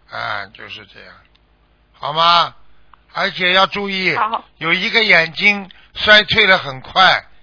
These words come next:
Speaker 1: 经常流眼泪水。
Speaker 2: 对，有时候
Speaker 1: 啊。
Speaker 2: 已经有点模糊。
Speaker 1: 啊，你看你几岁啊？这么年轻的，眼睛就模糊了，你这么七，你六七十岁的时候还看得见啦？
Speaker 2: 好，我一定改，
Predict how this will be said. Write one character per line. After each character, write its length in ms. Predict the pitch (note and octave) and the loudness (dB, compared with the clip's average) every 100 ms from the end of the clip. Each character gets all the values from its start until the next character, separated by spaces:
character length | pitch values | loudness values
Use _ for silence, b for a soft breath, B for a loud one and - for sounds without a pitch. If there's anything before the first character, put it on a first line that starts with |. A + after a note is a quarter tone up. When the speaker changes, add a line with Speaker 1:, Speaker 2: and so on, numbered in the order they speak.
| - _ - | -20 _ -8
Speaker 1:
经 220 | G3+ G#3 | -8 -2
常 260 | E3+ F3 | 2 2
流 180 | E3 E3+ | 2 0
眼 240 | F3+ D3 C3+ | 0 0 0
泪 180 | E3+ D3 | -4 -4
水。 240 | B2+ G#2+ | -8 -6
Speaker 2:
对， 440 | B3 B3 A#3 - - _ | -2 0 -2 -4 -12 _
有 100 | A#3+ | -8
时 280 | A#3+ G#3+ B3+ | -6 -4 -2
候 160 | C4+ | -2
Speaker 1:
啊。 40 | C4+ | -2
Speaker 2:
已 80 | B3 | -4
经 180 | C4+ B3+ | -8 -8
有 80 | A#3+ | -8
点 200 | A#3+ A#3 | -8 -10
模 340 | G3+ G3 A3 | -8 -8 -6
糊。 500 | A#3+ - G#3 G#3 A3 | -8 -12 -14 -10 -8
Speaker 1:
啊， 320 | A#3 D3+ D3+ C3+ | -6 -2 0 -2
你 160 | C#3 | -6
看 240 | - E3 E3 | -4 -2 -2
你 80 | E3 | -6
几 200 | C#3+ C#3 | -8 -6
岁 260 | E3+ E3 | -2 0
啊？ 260 | D3+ C#3+ A#2+ b b b | 2 2 -2 b b b
这 140 | - A3 | -2 2
么 120 | G#3+ | 2
年 260 | G3 F#3+ F#3+ | 2 0 0
轻 260 | F#3+ G3 | -4 2
的， 220 | F#3 C3 B B - | 2 2 B B -4
眼 240 | E3+ F3+ | -2 -2
睛 160 | G3 F#3 | -4 -4
就 120 | G3+ | -2
模 280 | F3 G3+ G3 | 0 2 0
糊 220 | D#3 F#3 | 0 4
了， 200 | F3+ C#3 b b - | 4 2 b b -16
你 140 | E3+ | -6
这 100 | G3 | -6
么 60 | G3 | -6
七， 400 | - G#3+ G#3 G3 B B | -4 -4 -4 -10 B B
你 100 | F#3 | 0
六 180 | G3 A3+ | 4 4
七 200 | G#3+ A#3 | 4 2
十 180 | - G3+ | 0 0
岁 160 | F#3+ G#3 | 4 4
的 100 | G3+ | 2
时 120 | F#3+ | 2
候 100 | G3 | 4
还 140 | F3+ | 4
看 240 | F3+ - F#3+ | 2 2 2
得 60 | |
见 200 | F3 G3 | 2 4
啦？ 380 | F3 D3+ A#2 F2+ - - _ _ _ - - - - _ _ _ _ _ _ _ _ - | 6 6 4 0 -12 -20 _ _ _ -20 -20 -20 -20 _ _ _ _ _ _ _ _ -6
Speaker 2:
好， 240 | A3 G#3+ | 0 0
我 160 | G#3 G3+ | -2 -8
一 80 | - - | -12 -16
定 220 | A3+ G#3 | -16 -14
改， 320 | G#3 G3 | -12 -12